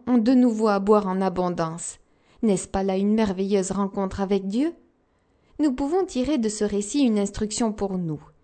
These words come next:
Il est possible que par notre vie spirituelle, nous soyons complètement dépendants d'autres chrétiens, que ce soit nos parents, un ami cher, notre conjoint ou un père spirituel.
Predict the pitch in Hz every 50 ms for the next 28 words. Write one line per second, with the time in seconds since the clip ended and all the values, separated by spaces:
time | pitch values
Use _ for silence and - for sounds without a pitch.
0 | _ _ _ _ _ - 247 233 220 214 214 202 202 196 - - 285 233 202 180
1 | 180 - 185 160 - - 156 165 165 175 185 175 175 - 175 165 156 165 185 185
2 | 165 - - - - - 165 170 175 - - 285 294 269 208 175 185 - - _
3 | _ _ _ _ - 285 285 247 254 - 269 247 254 247 240 233 - - - 427
4 | 403 370 330 302 294 285 - 277 269 269 254 247 226 247 262 254 240 240 240 233
5 | 233 233 226 214 214 214 208 208 208 202 208 - 208 202 202 - - 220 208 190
6 | 202 - _ _ _ _ - 240 214 - 196 190 - 202 175 160 165 175 180 170
7 | 170 - 156 165 170 196 254 311 349 349 320 - _ _ 190 185 180 175 160 160
8 | 165 175 - - - 262 285 311 320 - - 214 196 180 160 - 170 170 - 160
9 | 175 180 175 185 214 269 311 320 277 - _ - 220 208 185 170 175 190 175 -
10 | - - - 170 175 180 202 208 - - 339 311 214 175 143 156